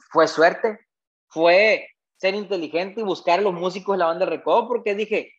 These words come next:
"Si la mando a la oficina, a lo mejor no la escuchan, pero si se la doy al trompetero, que se la va a dar a Poncho, tengo más posibilidades".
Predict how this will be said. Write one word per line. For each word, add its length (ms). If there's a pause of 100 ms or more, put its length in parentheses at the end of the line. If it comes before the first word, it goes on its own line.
(220)
"Si 120
la 140
mando 280
a 20
la 100
oficina, 440
a 40
lo 100
mejor 220
no 100
la 60
escuchan, 460
pero 160
si 120
se 140
la 140
doy 120
al 120
trompetero, 760 (260)
que 80
se 100
la 120
va 100
a 40
dar 80
a 120
Poncho, 380 (180)
tengo 240
más 160
posibilidades". 720